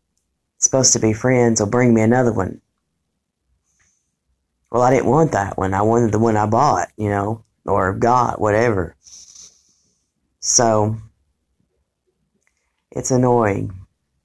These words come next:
I won't even hardly, um, I don't even hardly do that anymore. I'm about too nervous to turn anything above, um, the volume of, like, seven. <sighs>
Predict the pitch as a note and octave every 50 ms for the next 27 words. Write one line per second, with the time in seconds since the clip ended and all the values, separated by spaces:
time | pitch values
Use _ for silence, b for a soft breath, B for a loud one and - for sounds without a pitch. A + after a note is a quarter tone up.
0 | _ _ _ _ _ _ _ _ _ _ _ _ _ _ _ _ _ _ _ _
1 | _ _ _ _ _ _ _ _ _ _ _ _ _ _ - - B2+ B2 B2 B2
2 | A#2 A#2+ A2+ A2+ A#2 A#2 A#2 A2 A2 G#2+ G#2+ A2 G#2+ G#2 G2 G2 G#2+ A2 G#2+ -
3 | _ _ _ _ _ _ _ _ _ _ _ - A#2+ B2 B2 A#2 A2+ A#2 A#2+ A#2
4 | A#2 A2+ A2 A2+ A2 A2 G#2+ A2 A2+ A#2+ B2 G#2+ G#2 G#2 G2+ G2+ G2 F#2+ F#2 F2+
5 | - - - b b b b b b b b b _ _ - A2+ A2+ G#2+ G#2+ A2+
6 | A#2 - - A#2 A2 G#2 A2 A2 A2+ A#2 A2 G#2+ G#2 G2 - - - G2+ G2 -
7 | - - - A#2+ A#2 A2+ A2+ A2 A2 A2 G#2 A#2 A2+ A2+ A2+ A2 G#2 G#2 A2+ A2+
8 | A2+ A2+ A2 A2+ G#2+ A2 A2 A2 A2+ A2+ - _ _ _ _ _ _ _ _ _
9 | _ _ _ _ _ _ _ _ _ _ - - C#3 D#3 D3 C#3+ C#3 C3+ C3+ B2+
10 | A#2+ A#2 B2 C3 B2+ - - - - D#3+ D3 D#3 D#3 B2 B2 G#2+ G#2 G2+ - B
11 | B B B B B B B B B B B _ _ _ _ _ _ _ _ _
12 | _ _ _ _ _ _ _ _ _ _ _ _ _ _ _ _ _ _ _ -
13 | F3+ F3+ E3 C#3+ C#3